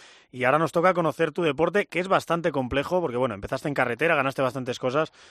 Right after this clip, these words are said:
pero evidentemente tus grandes éxitos han llegado en el velódromo, en la pista, así que a ver si nos ayudas a entenderlo. ¿Cómo dirías que es un velódromo?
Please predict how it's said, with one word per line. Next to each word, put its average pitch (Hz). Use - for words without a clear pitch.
pero 123
evidentemente 139
tus 131
grandes 135
éxitos 139
han 139
llegado 135
en 135
el 123
velódromo, 165
en 139
la 117
pista, 180
así 131
que 175
a 185
ver 190
si 196
nos 180
ayudas 175
a 151
entenderlo. 107
¿Cómo 208
dirías 214
que 226
es -
un 208
velódromo? 117